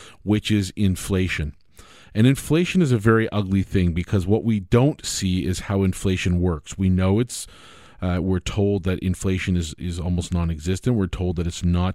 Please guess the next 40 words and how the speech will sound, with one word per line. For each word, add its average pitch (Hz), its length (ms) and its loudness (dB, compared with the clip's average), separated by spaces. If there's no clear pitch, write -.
tearing 90 380 0
us 85 100 -4
apart. 98 460 -2
But 104 180 4
I 110 140 2
can 123 180 4
think 156 220 2
of 127 120 4
no 110 220 6
better 120 380 0
example 101 520 2
than 87 200 0
to 95 220 0
why 123 760 0
or 92 200 -4
how 104 560 0
inflation 95 580 0
works 110 320 0
than 101 200 2
gas. 90 680 -4
If - 80 -8
we 156 80 2
look 175 180 0
in 123 100 2
Canada 139 520 2
at 87 160 -6
gas, 104 340 -2
and 95 80 0
I 95 60 -2
posted 139 360 -2
this 101 160 -4
on 98 100 2
my 90 80 2
own 92 100 2
personal 90 340 -2
blog 92 400 -2
not 90 160 -4
too - 160 -6
long 90 140 0
ago, 80 260 -2